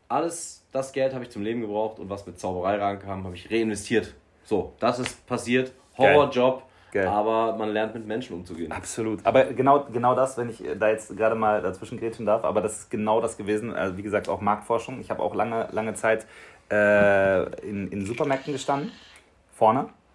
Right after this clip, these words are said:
Speaker 2: und hab dann zum Beispiel die Leute, ähm, Umfragen machen lassen. Es war einfach grausam, wirklich acht Stunden in einem, in einem Baumarkt zu stehen, vorne dich nicht wegbewegen zu dürfen. Und, äh, da wirklich von morgens acht bis abends um, um, um acht zu stehen, das ist eine, eine Katastrophe.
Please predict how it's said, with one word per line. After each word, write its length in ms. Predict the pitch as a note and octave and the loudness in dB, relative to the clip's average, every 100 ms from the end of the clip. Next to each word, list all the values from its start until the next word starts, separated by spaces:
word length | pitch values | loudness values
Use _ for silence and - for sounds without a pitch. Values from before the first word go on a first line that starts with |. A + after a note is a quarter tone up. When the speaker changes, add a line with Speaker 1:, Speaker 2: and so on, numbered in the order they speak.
| - | -8
Speaker 2:
und 320 | A2 G#2+ G#2 | -4 -4 -4
hab 140 | A#2+ | 0
dann 200 | A#2+ A2 | 2 2
zum 120 | G#2 A2 | 2 -2
Beispiel 260 | G#2 G#2+ G2 | -2 -2 -6
die 100 | G2 | 0
Leute, 640 | G2+ A2+ A2 G#2 G2+ - | 2 4 6 6 6 2
ähm, 680 | F#2+ F#2 F#2+ F#2 F#2+ F#2 F#2 | 0 0 -2 -2 -2 -4 -6
Umfragen 480 | A#2 - F2 F2 F2+ | -8 -6 -2 0 -2
machen 240 | E2 - | -8 -8
lassen. 280 | C#2 - - | -10 -12 -16
Es 100 | C2 | -12
war 120 | - | -8
einfach 260 | F#2+ G2 G2+ | -8 -6 -6
grausam, 760 | G2 G2+ A2+ B2 G2+ G2 G#2 G2+ | -6 -2 2 2 0 -4 -4 -6
wirklich 260 | G2 F#2+ | -8 -6
acht 180 | F#2 - | -6 -8
Stunden 320 | - B2+ A#2 | -10 -8 -6
in 100 | G#2 | -6
einem, 200 | A2 G#2+ | -6 -6
in 60 | A2+ | -6
einem 120 | G#2+ | 0
Baumarkt 520 | G#2 B2+ C#3 B2 - | 4 4 4 0 -2
zu 100 | - | -10
stehen, 440 | A#2+ - A#2+ B2 D3 - - - - | -10 -6 -4 -6 -10 -14 -20 -20 -4
vorne 400 | B2+ D3+ C#3+ D3+ - | 2 4 4 0 -4
dich 120 | A#2+ | -6
nicht 120 | A2+ | -2
wegbewegen 460 | C3 C3+ A2+ F2+ F2+ | 0 0 -2 -4 -4
zu 100 | F#2 | -8
dürfen. 400 | F2 C2+ A#2+ C3+ _ _ _ _ _ _ _ | -6 -6 -8 -12 _ _ _ _ _ _ _
Und, 500 | A2+ A2+ G#2+ G#2 F#2+ | -2 0 0 -2 -2
äh, 160 | - F#2 | -4 -2
da 140 | F#2 | -2
wirklich 180 | G#2 G#2 | -4 -6
von 120 | F#2+ | -4
morgens 260 | G#2 A2 A2 | -2 0 -2
acht 240 | F#2+ - | -8 -8
bis 140 | G#2+ - | -10 -4
abends 420 | F#2+ A2+ G#2 - | -2 -2 -4 -8
um, 160 | G2 F#2 | -10 -8
um, 240 | F#2+ - | -8 -8
um 160 | G2 F#2+ | -6 -6
acht 200 | G2 - | -6 -8
zu 80 | - | -14
stehen, 220 | - A#2+ | -8 -8
das 160 | F2+ D#2 | -8 -12
ist 80 | |
eine, 80 | F2 | -14
eine 220 | - F#2+ F#2 | -12 -12 -12
Katastrophe. 560 | F#2+ - C3 B2 B1 | -12 -6 -4 -4 -8